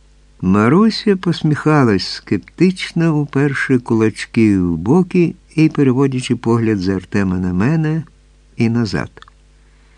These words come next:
Тільки навіжений, повністю пришелепуватий чувак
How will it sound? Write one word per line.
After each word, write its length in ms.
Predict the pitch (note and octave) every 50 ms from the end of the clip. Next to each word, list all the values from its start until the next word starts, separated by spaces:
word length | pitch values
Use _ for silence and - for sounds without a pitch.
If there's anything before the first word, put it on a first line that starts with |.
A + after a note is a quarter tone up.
| _ _ _ _ _ - - _ _ _ - A2
Тільки 480 | - - - C#3 C#3 C3+ C3 C#3 C#3 C3
навіжений, 1040 | B2 B2 A#2+ A#2 A2+ A2+ A2 G2+ G2 F#2+ A2 A#2+ B2+ C#3+ D#3 D#3 D#3 E3 E3 D#3 C#3+
повністю 840 | - - D3+ D3+ D#3 D#3+ D#3+ D#3 D3+ - - - - D#3 D3 C#3+
пришелепуватий 1300 | - - C#3 C#3+ C#3 - - - D3+ D#3 E3 E3+ D3+ C3 - G#2+ G#2 G#2 G#2 G2 - - A#2 A2+ A2 G#2+
чувак 720 | - - - A#2+ A2 A2+ C3+ E3 A3 A#3 A3+ - - -